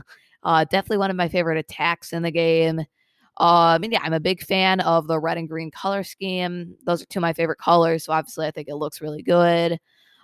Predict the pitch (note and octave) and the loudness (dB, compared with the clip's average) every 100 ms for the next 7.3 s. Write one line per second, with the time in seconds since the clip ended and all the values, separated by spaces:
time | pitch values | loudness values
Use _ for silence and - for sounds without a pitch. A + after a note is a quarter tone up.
0 | - E3 E3+ F3 G3 D3+ E3 D#3+ E3 D#3+ | 0 4 4 4 2 2 0 -2 -6 -6
1 | D#3+ D#3 E3 D#3+ D#3 D#3 D3 C#3 - - | -8 -8 -2 0 0 0 -4 -8 -18 -20
2 | - F3+ F#3 F3 F3 F3 F3 E3+ D#3 - | -2 2 4 4 4 2 -2 -4 -4 0
3 | E3+ E3 E3 - - _ _ _ _ D3 | 2 2 0 -4 -18 _ _ _ _ 2
4 | E3 E3 F#3 C#3+ C3+ - D#3 D3+ D#3 D3+ | 4 4 0 -2 -8 -6 -6 -6 -8 -8
5 | - D#3+ D#3 D3+ - - E3+ E3 - E3 | -4 -2 -2 -6 -12 -4 -2 -4 -4 -6
6 | D#3 D#3 E3 E3 - D#3+ D#3+ D#3+ - F3 | -6 -6 -2 -2 0 2 4 4 2 -2
7 | A3 F3 D#3+ | -2 -2 -6